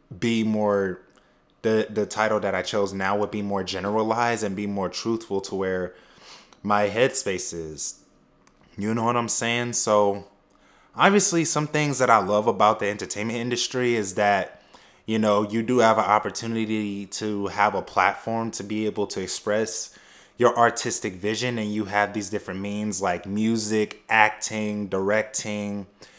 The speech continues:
music producing, audio engineering, um,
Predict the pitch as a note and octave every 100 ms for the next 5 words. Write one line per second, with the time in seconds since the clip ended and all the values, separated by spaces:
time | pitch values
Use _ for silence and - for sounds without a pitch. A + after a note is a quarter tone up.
0 | - - G#2+ A#2 B2 B2+ - A2 A2+ A#2+
1 | A2 - A2+ A2+ A2+ A2+ G#2 G#2 A2+ A#2
2 | A2+ A2+ G#2+ G#2+ G#2+ G#2+ G#2+ G#2 G#2 G#2
3 | F#2+ _ _ _ _ _ - G#2 G2+ G2
4 | F#2+ F#2+